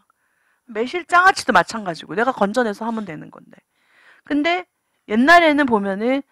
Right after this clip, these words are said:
다 백설탕을 넣었었어요. 근데 요즘엔 점점 뭘 하죠? 뭐만 바꿔요?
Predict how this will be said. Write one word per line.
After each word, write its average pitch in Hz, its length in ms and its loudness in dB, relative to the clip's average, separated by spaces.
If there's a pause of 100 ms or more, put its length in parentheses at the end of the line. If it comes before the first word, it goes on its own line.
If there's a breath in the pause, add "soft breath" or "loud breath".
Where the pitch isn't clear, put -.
(160)
다 220 160 2
백설탕을 233 640 0
넣었었어요. 156 600 -6 (540)
근데 262 420 2 (280)
요즘엔 254 380 -6
점점 196 420 -10
뭘 165 180 -10
하죠? 196 300 -10 (880)
뭐만 269 380 4
바꿔요? 165 440 -4